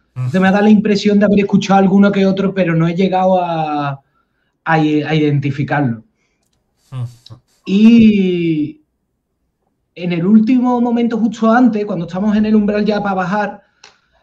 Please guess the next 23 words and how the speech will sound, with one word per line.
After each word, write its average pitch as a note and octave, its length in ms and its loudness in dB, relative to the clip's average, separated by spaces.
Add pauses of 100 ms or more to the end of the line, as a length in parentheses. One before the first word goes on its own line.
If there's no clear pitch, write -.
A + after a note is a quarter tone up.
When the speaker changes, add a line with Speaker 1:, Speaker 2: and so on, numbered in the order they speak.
(140)
Speaker 2:
que E3+ 280 -2
Torcan F3+ 360 -4
ha G#3 40 -2
abierto G#3 360 -4
la G#3 140 -6
puerta, A3 280 -2
sí G#3+ 140 -6
que A3+ 100 0
me A3 80 4
ha A3 80 2
parecido G#3 400 -2
escuchar F3 680 -4
el, D#3 680 -2 (920)
el F3+ 180 -8
silbido F3 380 -6
más E3+ 120 -6
claramente. D3 500 -6
Entonces C#3 340 -10
voy F#3+ 220 -2
a A3 40 2
hacer G3 200 -4
un F#3+ 140 0
silbido A3+ 580 -2